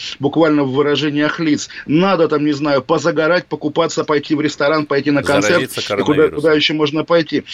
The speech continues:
Speaker 1: Ну вот, что называется, дальше хоть трава не расти, но вот когда лишился свободы весной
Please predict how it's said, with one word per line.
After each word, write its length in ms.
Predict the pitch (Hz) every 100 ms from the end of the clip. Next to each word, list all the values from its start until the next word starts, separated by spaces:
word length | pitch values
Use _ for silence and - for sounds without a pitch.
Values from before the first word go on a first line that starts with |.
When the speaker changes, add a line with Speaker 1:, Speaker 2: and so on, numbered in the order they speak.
| - -
Speaker 1:
Ну 160 | 180 254
вот, 120 | 247
что 100 | 240
называется, 460 | 214 220 220 214 185
дальше 460 | 143 233 214 -
хоть 260 | - 196 -
трава 380 | 175 185 190 175
не 120 | 160
расти, 360 | 170 160 240
но 140 | 202 170
вот 180 | 185 - - -
когда 440 | 190 151 151 185
лишился 640 | 165 185 - 294 285 - 170
свободы 540 | 151 170 160 151 127
весной 520 | 139 160 190 170 127